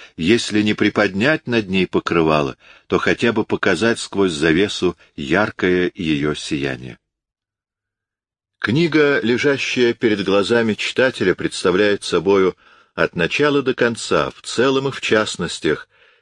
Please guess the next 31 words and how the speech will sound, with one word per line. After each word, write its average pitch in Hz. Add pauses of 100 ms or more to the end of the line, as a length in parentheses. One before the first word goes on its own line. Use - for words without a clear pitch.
каковы 147
бы 120
ни 110
были 92
отклонения, 101
исключения, 101 (360)
и -
отдельные 78
срывы, 139 (680)
пусть -
от 110
зла 87
к 71
добру, 87 (400)
от -
неправого 92
к -
справедливому, 117 (360)
от 87
лжи 92
к -
истине, 131
от -
ночи 87
к 71
дню, 98 (400)
от 85
вожделений 82
к -
совести, 113
от 92